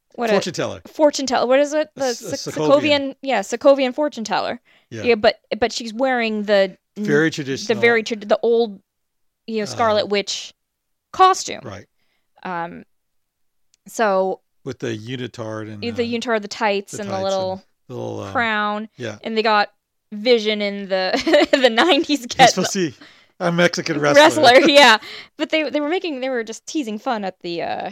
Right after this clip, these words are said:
Speaker 2: At the original
Speaker 1: at the original
Speaker 2: costume.
Speaker 1: costumes, 'cause
Speaker 2: And,
Speaker 1: you
Speaker 2: and I kinda like that, that they did that. They, they've had some throwback.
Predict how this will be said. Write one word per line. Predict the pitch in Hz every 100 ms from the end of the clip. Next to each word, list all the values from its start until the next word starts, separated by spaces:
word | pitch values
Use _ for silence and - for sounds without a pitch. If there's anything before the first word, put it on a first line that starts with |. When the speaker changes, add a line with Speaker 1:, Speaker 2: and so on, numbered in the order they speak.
| -
Speaker 2:
At | -
the | 208
original | 190 175 175 180
Speaker 1:
at | -
the | 427
original | 415 392 415
Speaker 2:
costume. | 415 466 403 269
Speaker 1:
costumes, |
'cause | 349
Speaker 2:
And, | 381
Speaker 1:
you | 240
Speaker 2:
and | 220
I |
kinda | - 262
like | 247
that, | - 170 _
that | 156 -
they | 139
did | 165 143
that. | 113
They, | 120
they've | 156 147 117
had | 131 151 147
some | 143
throwback. | 120 147 147 113